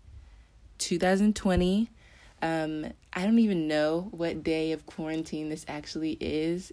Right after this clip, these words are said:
It's been a while. Um, so yeah, I made this podcast just, like, late one night. I was like, "You know what? I have so much free time now. I'm going to start a podcast, and I'm gonna name it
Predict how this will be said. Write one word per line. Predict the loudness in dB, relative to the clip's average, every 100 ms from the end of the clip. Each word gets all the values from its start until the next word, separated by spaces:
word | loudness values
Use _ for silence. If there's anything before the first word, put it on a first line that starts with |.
| -8
It's | -8 -8
been | -6 -4 -4
a |
while. | -4 -4 -2 0 0 -2 -8 -20 -20 -18 -4
Um, | -2 0 -2 -6 -10 -14 -20 -20 _ -20 _ _ -20 _ _ -14 -14 _ _ _
so | -2 4
yeah, | 6 6 4 2
I | 4 4
made | 4 2 0
this | -4
podcast | -4 -6 -6 -4 -2 0 -2 -6 -14 -20 _ _ _ -20 -20 -20 _ -20 -20 -4
just, | 0 0 -4 -2
like, | -2 -4 -12 -8
late | -4 0 2 2 2
one | -2 -2
night. | -2 -2 -4 -4
I | -4 -4
was | -4
like, | -6 -8 -6
"You | -2
know | 0 2
what? | 4 4 0 -6 -20 -20 _ -20 _ -6
I | 0 2
have | 0
so | -2 -2
much | -2 -2
free | -4 -4
time | -4 -6 -4
now. | -4 -4 -6 -6 -8 -12 -20 -20 -20 -10 -4
I'm | -2 -2
going | -2 -2 -4 -6 -8
to | -8
start | -4 -4 -6
a |
podcast, | -6 -6 -6 -8 -8 -8
and | -8 -6
I'm | -4
gonna | -2 0
name | 0 0 0
it | -2